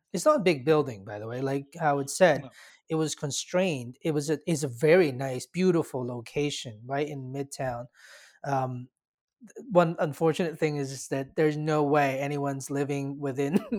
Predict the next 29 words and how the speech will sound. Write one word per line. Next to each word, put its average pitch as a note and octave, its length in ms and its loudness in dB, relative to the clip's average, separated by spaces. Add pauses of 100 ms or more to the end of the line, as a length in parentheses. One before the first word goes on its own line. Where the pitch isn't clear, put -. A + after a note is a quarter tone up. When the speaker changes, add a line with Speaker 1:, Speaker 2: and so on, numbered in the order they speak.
Speaker 1:
<laughs> - 40 -12
even, D#3 480 -4
Speaker 2:
No. C3+ 140 2 (400)
Speaker 1:
you F#3+ 200 6
know, D#3 160 2
Speaker 2:
No. D3 200 -2
Speaker 1:
thirty F3 280 6
minutes E3+ 400 4
from F#3+ 200 6
there F#3 360 10
'cause D#3 220 2
it's, C#3 320 -2
Speaker 2:
No. - 20 -6
Speaker 1:
it's D#3 200 -2
a D3+ 40 0
very E3 380 6
expensive D#3+ 640 0
area. C3+ 420 -4 (540)
Um, D3 420 2
but, F#3+ 400 10 (640)
um, D#3+ 400 4 (720)
having D3+ 480 0
that C#3+ 180 -6
said, F#3 380 6 (920)
y-, E3+ 160 -12
coming B3+ 280 0
to A#3+ 100 10
the D#3+ 80 2
building, A#2+ 480 -8